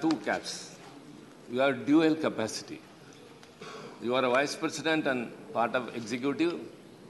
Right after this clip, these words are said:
and you are part of the parliament. Sir, everyone knows very well that you are an expert in the constitution. You are thorough with the constitution.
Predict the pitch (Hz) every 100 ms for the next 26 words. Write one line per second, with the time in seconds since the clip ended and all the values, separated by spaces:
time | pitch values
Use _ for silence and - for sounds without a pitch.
0 | 104 127 127 110 110 110 104 107 - 92
1 | 80 71 - - - - - - - -
2 | - - - - - - 185 180 151 175
3 | 180 175 147 151 127 135 135 135 127 120
4 | 110 - - 120 113 113 107 - - -
5 | - 113 135 - - 165 123 135 117 117
6 | 117 - 98 - 95 120 110 127 135 143
7 | 131 117 107 107 - - 92 -